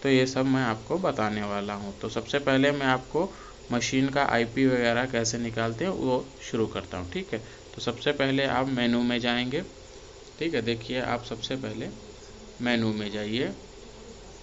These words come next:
मेनू के बाद आप आउटपुट में जाइए, आउटपुट के बाद प्रिंट लिस्ट में जाइए, फिर सिस्टम मैनेजर, सिस्टम मैनेजर डेटा लिस्ट में जाएंगे और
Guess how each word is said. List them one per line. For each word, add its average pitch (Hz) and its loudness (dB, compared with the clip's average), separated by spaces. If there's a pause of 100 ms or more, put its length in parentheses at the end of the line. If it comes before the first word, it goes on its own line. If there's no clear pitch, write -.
(120)
मेनू 117 0
के 113 0
बाद 104 0
आप 143 0 (440)
आउटपुट 117 2
में 110 2
जाइए, 120 4 (460)
आउटपुट 127 -2
के 107 -2
बाद 170 2 (100)
प्रिंट 160 6
लिस्ट 135 0
में 110 -2
जाइए, 101 -6 (100)
फिर 147 2 (420)
सिस्टम 139 0
मैनेजर, 131 2 (800)
सिस्टम 127 -4
मैनेजर 127 0
डेटा 120 4
लिस्ट 120 -2
में 127 -4
जाएंगे 127 -2
और 156 -4